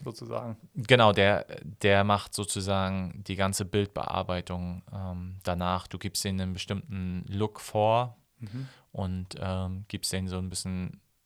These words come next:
Speaker 2: so einen Leitfaden, in welche Richtung du das Bild irgendwie haben möchtest. Und der kümmert sich dann um, um Haut, um Details, um, ähm,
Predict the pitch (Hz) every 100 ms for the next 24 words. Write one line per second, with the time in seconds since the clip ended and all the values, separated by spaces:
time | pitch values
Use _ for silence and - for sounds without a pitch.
0 | _ - 98 92 90 95 - - 95 95
1 | 98 92 92 92 95 92 98 95 90 90
2 | - 95 95 87 90 85 90 92 113 113
3 | 113 - 120 - - - - - - -
4 | 90 90 90 90 - - - - 95 90
5 | - 87 95 90 87 87 85 85 - 87
6 | 85 85 90 _ - - 90 90 90 -
7 | 85 87 90 92 90 - 90 90 90 90
8 | - - 87 87 - - - 92 87 85
9 | 85